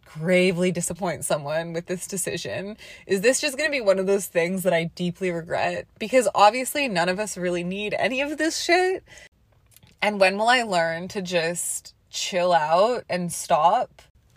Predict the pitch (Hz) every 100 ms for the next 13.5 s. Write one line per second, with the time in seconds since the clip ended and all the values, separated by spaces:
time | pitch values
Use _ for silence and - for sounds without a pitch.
0 | - 277 262 - 240 302 330 359 381 -
1 | 202 170 180 196 - - - 190 190 180
2 | 180 - - - 185 175 190 190 196 202
3 | 202 196 185 175 160 185 185 175 165 165
4 | 165 170 175 - _ _ - - - 202
5 | 240 294 302 285 320 320 339 359 - -
6 | _ - - _ _ - 226 247 302 -
7 | 156 269 - - - _ _ _ _ _
8 | 220 - - 226 220 214 233 220 208 208
9 | 214 214 - - _ _ _ _ _ _
10 | _ - 202 214 214 202 190 104 139 -
11 | - - _ - - - - _ _ -
12 | 220 226 220 214 240 226 190 190 208 247
13 | 294 277 269 277 -